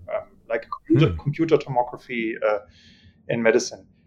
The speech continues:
Speaker 1: And when I heard that, I thought, "Oh my God, this is so awesome! I want to do exactly that.
Speaker 2: <laughs>
Speaker 1: Uh, I want to see, want to be able to look into a volcano in the depth." And so I, um, switched to geophysics under, in the last year, basically, of my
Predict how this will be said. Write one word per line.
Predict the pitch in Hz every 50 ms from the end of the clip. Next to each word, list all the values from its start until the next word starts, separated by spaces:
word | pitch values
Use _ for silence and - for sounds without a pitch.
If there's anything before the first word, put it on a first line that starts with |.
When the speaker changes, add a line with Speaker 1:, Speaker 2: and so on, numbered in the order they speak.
| _ _ _ _ - -
Speaker 1:
And | 131 135 139 131 127
when | 147 156
I | 156 147
heard | 143 151 147 147
that, | 151 143 135
I | 127
thought, | 117 - 139 - - 151
"Oh | 151 151
my | 151 143 127
God, | - - 127 117 - -
this | 117 107 120
is | 110 -
so | 131 123
awesome! | 117 107 104 101 - - 113 107 117 -
I | 131 117 120
want | 117 120 127 135 139
to | 143 151
do | 147 - 131
exactly | 127 123 _ - 127 - - - 120
that. | 113 113 110 110 - - -
Speaker 2:
<laughs> | -
Speaker 1:
Uh, | 135 123 123 139
I | 147
want | 139 160 190 196 190
to | 196 170 165 160 147
see, | 147 - - 175 170 170 170 165
want | 151 147 180 170 160
to |
be | 147 165 165 165
able | 151 156
to | 131 131
look | 147 143 147 -
into | 147 139 - 139
a | 123
volcano | 113 117 113 - - - 131 135 127 110 107 101 101 101 -
in | -
the | - -
depth." | - 113 _ _ 120
And | 120 120 120
so | - 147 151 156 151
I, | 135 135 135 135 131 131 127 127 - _ _ _ _ _ _ _ _ _ - -
um, | 117 117 113 113 110 107 107 107
switched | - - - 143 - - - -
to | 123
geophysics | - - 214 233 226 - 147 147 135 127 - - - - - -
under, | 113 113 113 107 107 104 101
in | 101 -
the | 110 110
last | 107 104 104 101 - -
year, | 143 151 180 185
basically, | 147 143 131 - 139 120 120 131
of | 117 -
my | - 117